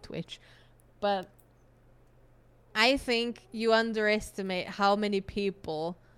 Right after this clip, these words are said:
want and need peop-, need to see people like you doing it. Because, and I said, they said this a couple of times here on the podcast as well, I am not yet in,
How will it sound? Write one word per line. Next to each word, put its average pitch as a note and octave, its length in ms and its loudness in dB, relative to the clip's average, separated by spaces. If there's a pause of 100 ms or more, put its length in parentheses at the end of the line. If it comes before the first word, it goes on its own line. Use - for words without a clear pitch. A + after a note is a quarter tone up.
(540)
want G#3 360 0
and G3 180 0
need F#3 300 0
peop-, F#3+ 280 0
need G#3 260 4
to G#3 100 -6
see F#3+ 180 -4
people E3+ 480 -2
like E3 320 -2
you F3 140 -4
doing D#3+ 380 -8
it. - 360 -12 (520)
Because, G3+ 800 0 (220)
and G#3 140 -4
I G#3+ 80 2
said, G#3 380 0
they F#3+ 100 -2
said G3 220 -4
this G3 140 -6
a G3 40 -4
couple F#3+ 300 -2
of F3 80 -8
times E3+ 260 -6
here F3 100 -8
on E3+ 80 -8
the E3+ 60 -8
podcast E3 400 -8
as F3+ 140 -10
well, D3 180 -6 (440)
I G3 240 2
am F#3+ 320 0 (640)
not F#3 260 -4
yet E3+ 320 -8
in, E3 220 -10